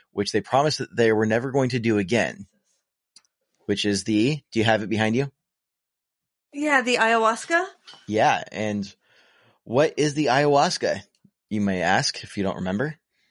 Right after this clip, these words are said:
Speaker 1: Emily,
Speaker 2: It's a
Speaker 1: would you
Speaker 2: fuzz and a tremolo.
Speaker 1: Ooh, there we go. Now, Zvex is known for a fuzz, and Chase Bliss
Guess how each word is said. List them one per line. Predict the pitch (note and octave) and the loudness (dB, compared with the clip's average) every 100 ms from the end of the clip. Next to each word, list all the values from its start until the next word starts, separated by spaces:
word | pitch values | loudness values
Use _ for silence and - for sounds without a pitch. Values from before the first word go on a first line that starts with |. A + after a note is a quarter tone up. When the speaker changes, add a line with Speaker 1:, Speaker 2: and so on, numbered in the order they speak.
| _ - | _ -4
Speaker 1:
Emily, | D#3 E3+ | 0 2
Speaker 2:
It's | G#2+ | 0
a | |
Speaker 1:
would | F#3+ | 0
you | C4+ | 0
Speaker 2:
fuzz | C#4 | 0
and | C#4+ | -2
a | C4+ | -6
tremolo. | C4 D4 D4 C4+ F3+ E3+ G3+ _ _ _ _ _ B2+ | -4 -6 -6 -6 -8 -8 -12 _ _ _ _ _ -10
Speaker 1:
Ooh, | D3+ - | -10 -6
there | F#2 | -6
we | F#2+ F#2+ | -6 -2
go. | C3+ A#2 | 0 0
Now, | F#2+ E3+ A#2 E2+ _ _ - - - - - _ _ _ _ _ _ A#2 | 0 0 0 -2 _ _ -20 -20 -20 -20 -20 _ _ _ _ _ _ -8
Zvex | G#2+ D3+ F3 E3 - | -2 0 2 2 2
is | C3 | 2
known | C3+ B2+ | 2 2
for | A#2+ | 0
a | G#2 | 2
fuzz, | D#3 A2 G2+ - - _ | 2 2 0 -4 -8 _
and | A#2 A2 G#2+ G#2+ G#2+ - - _ _ _ _ _ _ _ _ _ _ _ _ | -2 0 0 0 -4 -10 -16 _ _ _ _ _ _ _ _ _ _ _ _
Chase | - D3+ D3 | -2 0 0
Bliss | C#3+ D#3+ G#2+ - | 0 0 0 -2